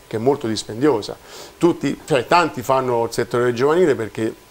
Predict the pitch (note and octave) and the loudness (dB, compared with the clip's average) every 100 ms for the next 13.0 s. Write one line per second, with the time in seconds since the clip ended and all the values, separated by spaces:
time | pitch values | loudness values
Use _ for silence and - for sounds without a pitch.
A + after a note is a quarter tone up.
0 | - A2 G#2 D#3 B2 A#2 G#2+ A2 A2 G2+ | -12 -8 2 2 2 -2 -4 -2 -2 -4
1 | G#2+ A#2+ C3 A2 G#2 G#2+ A2 G#2+ A#2 C3 | 2 4 2 0 -4 -2 -2 0 2 2
2 | A2 - A2+ - B2 A2+ - A2+ - - | 0 -4 -4 -2 -2 -2 -6 -12 -14 -20
3 | - - C3 C#3+ B2+ A2 B2 A#2+ C3 C3 | -8 2 4 4 2 0 0 2 2 2
4 | A2 - - - A#2+ A#2 - D#3+ G#2 G#2+ | 0 -8 -20 -2 -2 0 0 0 0 2
5 | C3 A#2+ - A3+ F#3 G2+ C#3 C3+ C3+ C#3 | 2 2 -4 -6 -8 -2 -2 0 0 0
6 | A#2+ A2 A#2+ G#2+ G#2 A2 A2+ C3+ C3 B2+ | 0 0 -2 -2 -4 -2 0 2 2 2
7 | C3+ D3 E3+ C#3 D#3+ E3+ A2+ - - - | 2 4 4 4 2 2 -2 -8 -20 -20
8 | - B2+ C3+ - C#3+ E3 C#3+ B2 A2 - | -2 0 2 2 6 6 6 0 -4 4
9 | D3 C3 A2 A2+ C#3+ B2 - - - - | 6 6 2 -2 0 0 -4 -14 -16 -16
10 | - - - C3+ C3+ D3+ C#3 A#2+ B2 C#3+ | -20 -20 2 2 4 4 4 2 2 4
11 | C3+ B2 A#2+ C#3+ E3 C#3+ D#3+ C#3+ A#2 B2+ | 2 -2 -2 0 0 2 2 2 0 0
12 | C#3+ - A#2+ A2 A2+ A2+ A#2 G#2 G2 | 0 0 -2 0 0 0 -2 -4 -8